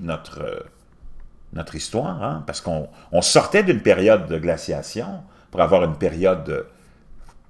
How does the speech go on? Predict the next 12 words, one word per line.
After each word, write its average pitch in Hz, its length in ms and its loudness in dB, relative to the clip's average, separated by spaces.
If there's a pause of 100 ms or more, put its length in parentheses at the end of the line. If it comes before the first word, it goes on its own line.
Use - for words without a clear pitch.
(840)
de 120 120 -2
clémence, 101 600 2
hein, 131 80 0
parce - 160 -4
que 190 80 -6
tout - 260 -4
est 170 40 -2
cyclique, 156 460 -6
on 82 120 -4
en 78 100 -4
parle 80 200 -8
souvent. 78 360 -10